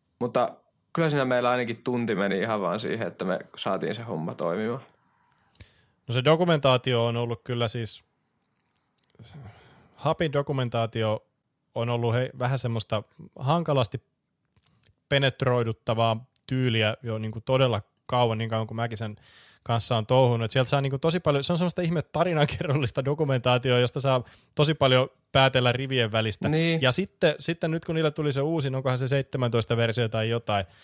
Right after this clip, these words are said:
Speaker 2: niin ne vaan potkas sen pihalle, ja mä en oo sitä, sitä skeneä seurannut nyt niin tarkkaan, mutta, mutta se dokumentaatio kuitenkin vi-, viittasi sitten siihen edelliseen kuusitoista versioon, ja siinä tuli ihan oikeasti niinku tosi paljon breaking changes, ja mitä ei sitten kirjoitettu kuitenkaan sinne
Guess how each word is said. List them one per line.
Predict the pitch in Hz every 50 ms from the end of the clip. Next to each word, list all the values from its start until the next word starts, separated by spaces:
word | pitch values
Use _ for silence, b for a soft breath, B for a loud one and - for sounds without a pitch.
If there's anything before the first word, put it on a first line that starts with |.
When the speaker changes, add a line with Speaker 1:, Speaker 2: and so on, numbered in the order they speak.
| b b b b b
Speaker 2:
niin | 127 127
ne | 147
vaan | 175 185 180
potkas | 175 175 - - 165 -
sen | 165 151
pihalle, | 139 160 151 139 143 139 131 117 127 - _ _ -
ja | - 131 123 127 -
mä | 131 135
en | 139 135
oo |
sitä, | 127 - 135 127 131 123 123 _ -
sitä | - 131 123 131 120
skeneä | - - 135 127 127 120 110
seurannut | 123 127 127 123 117 117 113 117 117
nyt | 117 113
niin | 120 120 113
tarkkaan, | - 127 131 123 - - 117 113 113
mutta, | 113 110 - - 117 123
mutta | 127 123 117 - 117
se | 127 123
dokumentaatio | 143 147 151 139 131 123 123 123 120 120 131 123 120 123 135 - - -
kuitenkin | - 135 123 127 117 123 113
vi-, | 123 123 131 - -
viittasi | 131 120 - - 117 -
sitten | 123 - - 120
siihen | - - 117 120 117 110 - b b b b b b b b b
edelliseen | - 143 143 139 127 120 113 123 113
kuusitoista | 113 143 139 131 - 127 113 - - 120
versioon, | 110 104 113 117 110 107 113
ja | 117 107
siinä | 120 127 123
tuli | 117 127 123 123
ihan | 123 127 131
oikeasti | 131 127 127 120 - - 113
niinku | 117 117 123
tosi | - 131 127 131
paljon | - 123 120 117 107
breaking | - 123 123 - 123 113 107
changes, | - 117 113 110 - 117 107 - -
ja | 120 110 104 107 - -
mitä | 123 117 107 117 113
ei | 113
sitten | 110 120 - - 107 -
kirjoitettu | - 123 120 113 110 - - 127
kuitenkaan | 135 135 131 131 120 127 120
sinne | - 156 151 151